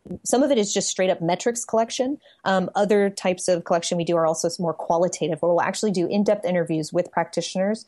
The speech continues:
and or sales and marketing leaders to understand what are the secret sauce that's sort of making their team work. Um, so we believe heavily in the data, but that data is, is not just those metrics, but a lot of the qualitative,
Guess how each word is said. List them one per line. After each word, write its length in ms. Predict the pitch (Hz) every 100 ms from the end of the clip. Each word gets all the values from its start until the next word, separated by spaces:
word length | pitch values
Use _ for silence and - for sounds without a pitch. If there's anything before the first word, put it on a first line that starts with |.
| _ _
and 240 | - 180 175
or 400 | 175 175 165 160
sales 320 | - 160 170
and 120 | 170
marketing 360 | 160 156 160 160
leaders 380 | 165 160 165
to 80 | -
understand 760 | - 170 160 - 170 160 160 151
what 140 | 170
are 180 | 175 165
the 220 | 165 160
secret 480 | - - 185 175 170
sauce 380 | - 151 151 -
that's 240 | 151 -
sort 120 | 160
of 120 | 147
making 400 | 147 156 147 156
their 140 | 151 147
team 340 | - 151 135
work. 360 | 143 135 - - - - -
Um, 200 | 170 170
so 120 | -
we 120 | 202
believe 280 | 196 220 208
heavily 640 | - 220 233 220 170 156 175
in 220 | 165 165
the 100 | 160
data, 480 | 170 165 165 156 156 _ _
but 120 | 175
that 180 | 170 160
data 240 | 175 165
is, 380 | 160 165 160 - -
is 240 | 170 160
not 400 | 185 190 190 -
just 280 | 180 170 -
those 180 | 165 160
metrics, 400 | 160 - 165 -
but 140 | 156
a 40 |
lot 280 | 160 160 165
of 140 | 165 160
the 260 | 147 147
qualitative, 800 | - 170 160 160 - 156 147 147